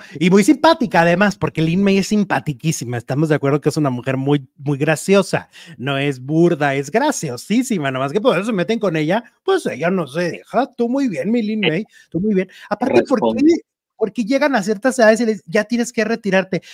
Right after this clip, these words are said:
Speaker 1: Yo la he visto bailar y sigue bailando espectacular, ya quisiera uno bailar dos minutos como baila Lin May, ¿sí o no?
Speaker 2: Sí, un minutito, no te lo aguanto.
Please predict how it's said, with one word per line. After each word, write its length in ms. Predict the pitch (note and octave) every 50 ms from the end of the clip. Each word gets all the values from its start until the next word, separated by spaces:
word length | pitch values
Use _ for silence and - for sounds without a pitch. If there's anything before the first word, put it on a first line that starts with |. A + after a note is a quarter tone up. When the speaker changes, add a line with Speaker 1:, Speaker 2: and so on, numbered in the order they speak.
| - B2
Speaker 1:
Yo 160 | C3+ C#3 G3+
la 140 | C4+ F4 F#4
he 60 | D#4+
visto 340 | G3+ G#3+ A3+ G#3+ - - A#3+
bailar 520 | A3+ F#3+ E3 E3 D#3 D#3+ D#3 D#3 F3 - -
y 100 | A#3+ A#3 A#3+
sigue 200 | C4+ C#4 D#4+ E4+
bailando 480 | C#4 G3 D#3+ E3+ F#3 F3+ G3+ G#3+ G3
espectacular, 1040 | F#3+ D#3 - - - E3+ E3 - - - E3 D3 - - F3 F3 F#3 A3+ C4 D#4+ C#4
ya 140 | A3 G#3+ F#3+
quisiera 400 | D#3 A3 A3 F3 G#3+ G#3+ G#3 G3+
uno 280 | G3+ G3+ A3 A#3 A#3 A3+
bailar 480 | F#3+ E3 D#3+ D#3+ E3 E3+ F3+ G#3 G#3+ - - - _ _
dos 380 | D3 - A3+ B3+ C#4 D#4 C#4
minutos 440 | A#3 B3+ G#3+ G3 G3+ G#3 G#3 B3 -
como 220 | - G3+ F3+ E3+
baila 280 | E3 E3+ F3 F#3+ F#3+ F#3+
Lin 260 | F#3 E3 E3 D#3+ D#3+
May, 160 | D3 A#2 F#2+ F#2 - _ _ _ _ _
¿sí 120 | - G3+
o 100 | A3 G#3+
no? 260 | F#3+ E3 B2 G2+ _ _ _ _ _ _ _ _ _ _ _ _ _ _ _ _ _ _ _ _ _ _ _ _ _ _ _ _ _ _ _ _ _ _ _ _ -
Speaker 2:
Sí, 240 | - C3+ C#3 C#3+ C3+ - -
un 200 | F3 F3+ F3+ F#3
minutito, 720 | G#3 F#3+ E3+ D#3+ D3 - F3+ E3+ - - E3+ D3+ C#3 C#3+ - - D3
no 160 | D3 D3+ -
te 60 | -
lo 120 | D3 C#3
aguanto. 520 | B2+ B2+ B2+ B2 B2 - - A#2 G#2+ G#2